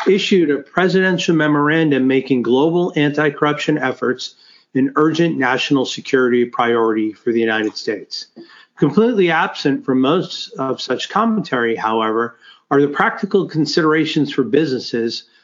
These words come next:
which are now faced with diverting their scarce resources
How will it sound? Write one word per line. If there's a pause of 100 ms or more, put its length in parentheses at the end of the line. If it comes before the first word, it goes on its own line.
(140)
which
are
now
faced
with
diverting
their
scarce
resources